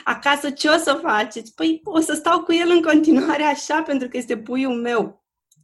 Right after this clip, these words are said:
Deci la mine nu a funcționat, uh, partea aceasta de, de amenințări și să știi că am observat că multe mame vor să-și asculte instinctul, dar practic sunt blocate. Ele,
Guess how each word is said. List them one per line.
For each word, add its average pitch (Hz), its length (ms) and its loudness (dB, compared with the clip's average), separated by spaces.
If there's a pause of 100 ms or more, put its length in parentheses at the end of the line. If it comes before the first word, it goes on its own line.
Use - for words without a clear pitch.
Deci 202 220 0
la 196 120 -2
mine 214 220 -2 (200)
nu 277 200 2
a 247 240 4
funcționat, 220 800 2
uh, 196 500 -2 (260)
partea 214 340 2
aceasta 202 440 -2
de, 202 360 0
de 196 140 -4
amenințări 208 540 -4
și 294 60 -14
să 277 140 -12
știi 285 160 -12
că - 80 -10
am 311 100 -4
observat 294 440 -6
că 311 80 -8
multe 294 300 -4
mame 294 360 -2 (240)
vor 202 360 -2
să-și 349 280 -4
asculte 269 460 -4
instinctul, 220 960 -2 (200)
dar 254 220 0
practic 294 460 -4
sunt 277 300 -4
blocate. 226 840 -2 (220)
Ele, 233 260 2